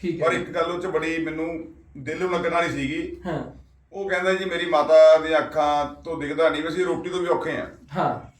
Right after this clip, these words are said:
Speaker 1: ਠੀਕ ਹੈ।
Speaker 2: ਅਸੀਂ ਕਹਿੰਦੇ ਹਾਂ ਵੀ ਤੁਸੀਂ ਸਾਨੂੰ ਸਹਿਯੋਗ ਦਿਓ, ਜੇ ਕਿਸੇ ਨੂੰ ਕੋਈ ਵੀ ਦਿੱਕਤ ਹੈ,
Speaker 1: ਹਾਂਜੀ।
Speaker 2: ਅਸੀਂ ਨਾਲ ਖੜੇ ਹਾਂ।
Speaker 1: ਹਾਂਜੀ।
Speaker 2: ਸਾਰਾ ਕੋਈ ਪੈਸਾ ਨਹੀਂ ਲੱਗਣਾ, ਇਹ 'ਚ ਕੁਛ ਨਹੀਂ, ਇੱਕ ਸਿਰਫ ਬੇਨਤੀ ਹੈ, ਆਧਾਰ ਕਾਰਡ ਤੇ ਫੋਟੋ ਆਪਣੀ ਜ਼ਰੂਰ ਨਾਲ ਲੈ ਕੇ ਆਇਓ।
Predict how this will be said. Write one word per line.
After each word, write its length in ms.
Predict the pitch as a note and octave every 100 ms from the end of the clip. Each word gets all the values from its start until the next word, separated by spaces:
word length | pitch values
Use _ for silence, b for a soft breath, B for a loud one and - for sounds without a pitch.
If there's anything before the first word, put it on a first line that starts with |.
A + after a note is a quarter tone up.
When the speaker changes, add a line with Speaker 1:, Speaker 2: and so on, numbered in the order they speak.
| -
Speaker 1:
ਠੀਕ 160 | F3
ਹੈ। 120 | - D#3
Speaker 2:
ਅਸੀਂ 160 | F#3
ਕਹਿੰਦੇ 220 | F#3 F#3
ਹਾਂ 80 | F#3+
ਵੀ 240 | F#3 F#3+ F3+
ਤੁਸੀਂ 220 | E3+ D#3
ਸਾਨੂੰ 200 | E3 D#3+
ਸਹਿਯੋਗ 500 | E3 D#3+ D#3 D#3 C#3
ਦਿਓ, 300 | C#3+ D3 -
ਜੇ 140 | D#3
ਕਿਸੇ 260 | D#3+ C#3 E3
ਨੂੰ 120 | E3
ਕੋਈ 220 | D#3+ E3
ਵੀ 120 | F3+
ਦਿੱਕਤ 420 | F3+ - C#3+ D3 C#3+
ਹੈ, 300 | C3+ - -
Speaker 1:
ਹਾਂਜੀ। 140 | F3+ D#3+
Speaker 2:
ਅਸੀਂ 100 | C#3
ਨਾਲ 180 | C#3+ B2+
ਖੜੇ 260 | B2+ D3
ਹਾਂ। 120 | D#3+ D#3+ - -
Speaker 1:
ਹਾਂਜੀ। 280 | E3 C#3 B2
Speaker 2:
ਸਾਰਾ 400 | - C3+ E3 E3+
ਕੋਈ 380 | E3 - E3+ F3+
ਪੈਸਾ 320 | D#3 C3+ C#3+
ਨਹੀਂ 120 | -
ਲੱਗਣਾ, 240 | C#3+ D3 D#3
ਇਹ 60 |
'ਚ 80 | D3+
ਕੁਛ 220 | D3+ C#3
ਨਹੀਂ, 160 | D#3+ D#3
ਇੱਕ 160 | D#3
ਸਿਰਫ 240 | D3+ E3 D#3+
ਬੇਨਤੀ 400 | D3+ D3+ C3+ D3+
ਹੈ, 60 |
ਆਧਾਰ 340 | D#3+ D#3+ D3+ C#3
ਕਾਰਡ 180 | C#3+ C#3
ਤੇ 140 | D#3+
ਫੋਟੋ 280 | - C#3+ E3+
ਆਪਣੀ 220 | - D#3+
ਜ਼ਰੂਰ 260 | D3 D#3+ D3+
ਨਾਲ 220 | D3 C#3+
ਲੈ 100 | C#3
ਕੇ 140 | C#3
ਆਇਓ। 340 | B2 B2 C3